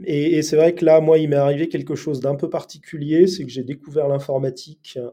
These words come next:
en début de première année d'école de commerce et j'ai trouvé ça passionnant. Euh, j'ai vraiment voulu en savoir, euh,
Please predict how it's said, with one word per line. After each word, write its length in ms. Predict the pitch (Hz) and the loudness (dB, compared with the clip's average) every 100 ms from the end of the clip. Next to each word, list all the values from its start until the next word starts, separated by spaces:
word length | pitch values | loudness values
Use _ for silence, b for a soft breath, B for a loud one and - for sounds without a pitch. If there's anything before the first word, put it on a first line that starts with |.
| _ | _
en 460 | 127 123 120 120 | -12 -8 -6 -6
début 300 | 117 135 143 | -6 -6 -6
de 60 | 180 | -10
première 380 | - 156 147 131 | -6 -2 -2 -2
année 520 | 139 135 135 139 139 | -2 -2 0 -2 -4
d'école 400 | - 135 160 156 | -8 -8 -4 -4
de 80 | 147 | -6
commerce 560 | - 131 135 - - 123 123 | -8 -10 -12 -14 -18 -18 -16
et 80 | 123 | -16
j'ai 140 | 120 | -16
trouvé 300 | 120 - 127 | -14 -6 -4
ça 280 | 127 - 139 | -4 -4 -6
passionnant. 520 | 139 151 - 143 127 _ _ - | -4 -6 -6 -10 -10 _ _ -20
Euh, 260 | 127 127 123 | -18 -16 -14
j'ai 140 | 123 | -14
vraiment 340 | 110 117 135 | -14 -10 -8
voulu 300 | 143 131 135 | -8 -8 -10
en 80 | 131 | -8
savoir, 680 | 123 - 120 123 127 127 120 | -10 -12 -10 -8 -8 -10 -12
euh, 140 | 120 | -16